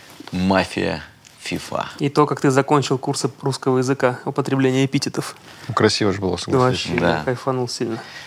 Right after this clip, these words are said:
Speaker 1: «Мафия фифа», э, и подпись: «Четверть века грязных махинаций, заговоров и шантажа. Футбол вне закона. Расследование сенсаций». У меня очень много слов он на обложку вынес. А, написал это Томас Кистнер. Но на самом деле,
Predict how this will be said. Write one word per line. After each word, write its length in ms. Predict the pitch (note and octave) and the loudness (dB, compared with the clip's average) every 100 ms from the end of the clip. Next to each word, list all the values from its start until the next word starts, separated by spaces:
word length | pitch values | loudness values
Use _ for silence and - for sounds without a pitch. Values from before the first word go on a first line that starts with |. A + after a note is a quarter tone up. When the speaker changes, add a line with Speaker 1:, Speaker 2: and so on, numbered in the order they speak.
| - - | -18 -2
Speaker 1:
«Мафия 400 | G#2 C3+ D#3+ C#3+ | 6 6 6 4
фифа», 560 | B2+ A#2+ - C#3+ D3+ C#3+ - | 4 2 6 6 6 2 2
э, 100 | G#2+ | 2
и 160 | - | 4
подпись: 480 | A2 A#2+ G#2+ - E2 | 4 6 6 4 -4
«Четверть 460 | - C#3 C3+ B2 - | 2 4 4 0 4
века 300 | G#2+ A2 G#2 | 6 6 4
грязных 500 | F2+ F#2+ F2 E2+ - | 4 6 4 0 -2
махинаций, 680 | F2 - F2+ F#2 G#2 - F2+ | -4 -2 0 4 2 2 0
заговоров 800 | E2 E2 F#2 F2+ F2+ F2 D2+ - - | 0 4 6 6 4 2 -2 -14 -8
и 80 | F#2 | -4
шантажа. 720 | - F2+ E2+ F#2 D#2+ F2 D2+ - - - - | 0 0 4 2 4 4 2 -4 -20 -20 -12
Футбол 480 | - A#2+ A2 B2 B2 | 4 4 8 8 6
вне 260 | G#2+ G2+ F#2+ | 4 4 4
закона. 480 | F#2 E2+ D#2+ D2+ - | 4 2 -2 0 4
Расследование 880 | A2 B2 - A#2+ A#2+ B2 A#2+ A2+ G#2 | 6 6 6 8 8 8 6 6 2
сенсаций». 520 | - G2+ F#2+ E2+ F#2 | 0 2 2 2 2
У 20 | |
меня 100 | A2 | 6
очень 260 | A#2 - F2 | 6 4 -2
много 220 | E2+ E2 | -2 -2
слов 240 | - E2 | -2 -4
он 160 | F2 E2+ | -2 -2
на 80 | E2+ | 0
обложку 380 | E2+ E2+ - F2 | 0 -2 -2 0
вынес. 380 | A2 D2 - - - - - - | 2 2 0 -6 -12 -10 -10 2
А, 200 | G2+ G2+ | 4 6
написал 400 | G#2 - C3 A2+ | 4 4 6 6
это 120 | F#2+ | 4
Томас 520 | - G#2+ F#2+ E2+ - - - | 4 4 4 0 -6 -14 -4
Кистнер. 520 | G2 - B2 C3+ - - | -2 0 2 2 0 -2
Но 160 | G2 | 2
на 100 | A2 | 2
самом 340 | A2 D3 C#3 A#2+ | 4 4 4 6
деле, 340 | C#3+ C#3+ F2 | 6 6 4